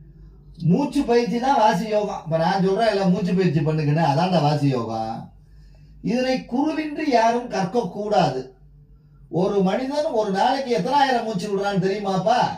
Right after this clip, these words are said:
அப்படின்னு எல்லாரையும் கேட்க, எல்லாரும் தெரியாதுன்னு சொல்றாங்க. நான் மட்டும் இப்படி பையன் எந்திரிச்சேன்.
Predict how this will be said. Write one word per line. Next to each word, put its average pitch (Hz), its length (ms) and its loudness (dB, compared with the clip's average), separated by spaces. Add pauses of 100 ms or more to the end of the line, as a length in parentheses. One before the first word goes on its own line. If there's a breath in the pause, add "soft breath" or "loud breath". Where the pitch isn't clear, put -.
(240)
அப்படின்னு 175 300 0
எல்லாரையும் 180 440 0
கேட்க, 160 560 -2 (520)
எல்லாரும் 185 480 2
தெரியாதுன்னு 180 580 4 (200)
சொல்றாங்க. 135 420 0 (400)
நான் 170 300 2
மட்டும் 226 320 -2
இப்படி 170 360 0
பையன் 160 400 2
எந்திரிச்சேன். 135 440 0